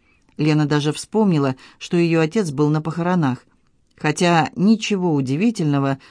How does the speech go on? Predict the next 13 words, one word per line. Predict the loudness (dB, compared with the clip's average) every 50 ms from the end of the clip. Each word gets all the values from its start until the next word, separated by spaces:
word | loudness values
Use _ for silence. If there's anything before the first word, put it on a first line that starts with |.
| _ _
в | -12 -4
том | 0 2 4 4 4
не | 4 4 2
было. | 2 0 -2 -4 -4 -6 -10 _ _ _ _ _ _ _ -10
Деева-старшего | -8 -6 -2 0 2 2 2 0 -2 -2 -2 -2 -2 -2 -2 -2 -2 0 0 -2 -2 -8 -20 _ _
хоронил | -8 -4 -2 0 0 2 2 2 2
весь | 2 2 2 0 0
город. | 0 0 2 2 0 -2 -6 -12 _ _ _ _ _ _ _ _ _ _ _ _ _
«Я | -12 -10 -6 -2 0 2
не | 2 2
понимаю, | 2 2 2 2 2 2 2 0 0
какая | -2 -4 -4 -2 -2 -2 -2
связь. | -4 -4 -2 -2 0 0 -2 -4 -8